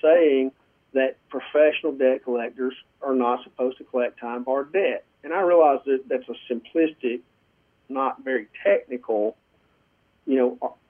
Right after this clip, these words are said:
articulation of, of that point, but it, it, it is fairly well accept-, accepted nationally that in litigation it's improper to file suit on time-barred debt. Um,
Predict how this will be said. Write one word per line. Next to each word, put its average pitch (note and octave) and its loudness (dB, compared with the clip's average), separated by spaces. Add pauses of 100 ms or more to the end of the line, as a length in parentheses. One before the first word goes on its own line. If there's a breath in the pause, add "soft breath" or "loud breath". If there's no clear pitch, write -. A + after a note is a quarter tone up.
(840)
articulation C3 0
of, A2 -6
of C3+ -8
that A#2 -2
point, C3+ 4 (520 soft breath)
but D#3 8
it, E3 2
it, E3 -4
it E3 4
is F#3 10 (240)
fairly F3+ 8
well D3 8
accept-, D3+ 2
accepted C#3+ 0
nationally C#3+ -2
that B2 -2 (160)
in C#3 -2
litigation C3 0
it's B2+ -8
improper C3 0
to D3 -6
file B2+ 2 (100)
suit B2 -2
on B2 -8
time-barred B2 -2
debt. - -2 (720)
Um, A#2 -6